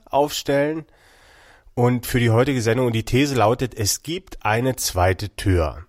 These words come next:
Und du weißt jetzt natürlich noch gar nicht, was dir da mit diesen Türen gemeint ist. Das ist so ein, so ein Bild, mit dem ich was verdeutlichen will. Und da will ich dir eine kleine Geschichte erzählen von den beiden Seiten oder von zwei Personen,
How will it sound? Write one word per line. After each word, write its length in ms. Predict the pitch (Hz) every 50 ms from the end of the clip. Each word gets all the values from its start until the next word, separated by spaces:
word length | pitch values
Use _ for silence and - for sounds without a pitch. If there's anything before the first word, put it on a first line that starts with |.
| _ _ _ _ _ -
Und 600 | 135 123 123 127 127 123 - - - - - -
du 120 | 120 107
weißt 240 | 113 113 131 131 -
jetzt 140 | 139 - -
natürlich 340 | 123 113 107 - - 117 110
noch 140 | 113 98
gar 160 | - 104 98 104
nicht, 180 | 110 - -
was 160 | 107 95 -
dir 180 | - - 107 104
da 160 | 98 107 101
mit 160 | 104 107 90
diesen 220 | 92 95 87 92 -
Türen 320 | - - 131 147 160 156
gemeint 400 | 131 120 110 98 101 110 120 120
ist. 180 | 127 113 - -
Das 140 | 98 - -
ist 160 | - - -
so 140 | 104 101 101
ein, 260 | 98 95 92 92 98 - - - - - - - -
so 240 | - 101 87 101 104
ein 160 | 101 104 95
Bild, 400 | 85 120 131 175 214 - 139 -
mit 180 | 139 131 123 107
dem 200 | 123 120 127 127
ich 240 | 110 - - - -
was 360 | 113 110 - - - - - -
verdeutlichen 960 | - - - 110 87 - 101 101 117 143 - 170 160 - - 156 147 147 147 _ _ _ _ _ -
will. 200 | 113 120 135 139
Und 120 | 123 117 107
da 120 | 107 95
will 80 | 107 123
ich 100 | 123 -
dir 100 | 117 107
eine 120 | 101 -
kleine 320 | - 104 98 104 113 127
Geschichte 400 | 107 101 - - 131 131 - -
erzählen 640 | 120 80 92 95 - - 104 98 101 104 107 113 - - - - - - - - - -
von 320 | - - - 110 110 110
den 240 | 101 110 104 101 90
beiden 340 | 98 90 95 120 147 147 107
Seiten 460 | 82 - 117 95 117 156 - - 160
oder 220 | 127 107 110 110
von 260 | - - 113 107 101
zwei 320 | - - - - 95 104 135
Personen, 640 | - - 120 107 90 101 104 117 139 156 175 185